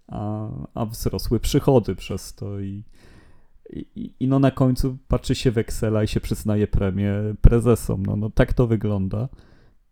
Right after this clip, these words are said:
E, więc, więc no cóż, no, e, zawsze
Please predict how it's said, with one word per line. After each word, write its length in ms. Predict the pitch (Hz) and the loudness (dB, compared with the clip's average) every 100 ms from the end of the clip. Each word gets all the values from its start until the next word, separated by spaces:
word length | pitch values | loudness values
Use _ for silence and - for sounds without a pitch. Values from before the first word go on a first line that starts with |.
| - | -16
E, 260 | 123 117 120 110 | -12 -10 -12 -10
więc, 560 | 117 113 110 - - 127 117 123 | -10 -10 -12 -20 -14 -10 -8 -8
więc 180 | 113 | -2
no 100 | 151 | 0
cóż, 280 | 143 127 - | 2 2 0
no, 420 | 113 113 117 120 120 - _ _ _ _ _ _ _ _ 131 | 0 0 0 -2 -6 -12 _ _ _ _ _ _ _ _ -8
e, 100 | 127 - | -8 -6
zawsze 640 | - 147 - - 120 117 | 2 2 2 0 0 0